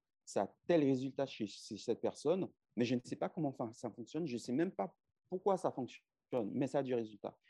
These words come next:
Et c'est là que ça a répondu en fait parfaitement à toutes ces questions que je me re-, euh, que je me posais. Et le résumé de la P N L, c'est simplement le mode d'emploi de ton cerveau.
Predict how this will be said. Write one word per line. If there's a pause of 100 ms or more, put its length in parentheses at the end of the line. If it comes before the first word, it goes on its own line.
(300)
Et
c'est
là (140)
que
ça (160)
a
répondu
en
fait (280)
parfaitement
à
toutes
ces
questions
que
je
me
re-, (440)
euh,
que
je
me
posais. (520)
Et
le
résumé
de
la
P
N
L,
c'est
simplement
le
mode
d'emploi
de
ton
cerveau.